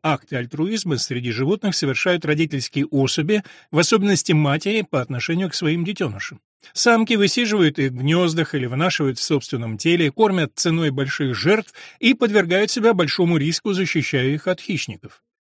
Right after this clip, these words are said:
Приведём лишь один пример. Многие птицы, гнездящиеся на земле,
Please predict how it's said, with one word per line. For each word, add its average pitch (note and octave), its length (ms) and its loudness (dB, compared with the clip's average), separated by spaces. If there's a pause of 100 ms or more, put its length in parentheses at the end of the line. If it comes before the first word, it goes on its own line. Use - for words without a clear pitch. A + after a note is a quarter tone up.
Приведём A3+ 380 4
лишь G#3 180 0
один E3+ 260 0
пример. B2+ 360 -6 (380)
Многие G#3 380 2
птицы, F#3+ 440 -2 (300)
гнездящиеся D#3+ 760 2
на C#3 120 0
земле, C3 400 0